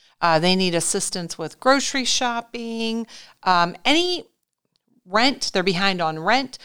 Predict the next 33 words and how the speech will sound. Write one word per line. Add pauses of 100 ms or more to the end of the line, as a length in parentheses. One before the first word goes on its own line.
(140)
we
have
a
program
called
S
O
S
that
we
can
assist
those
seniors.
They
have
to
be
over
the
age
of
fifty, (600)
and
they
have
to
have
a,
um,
a
lower
income.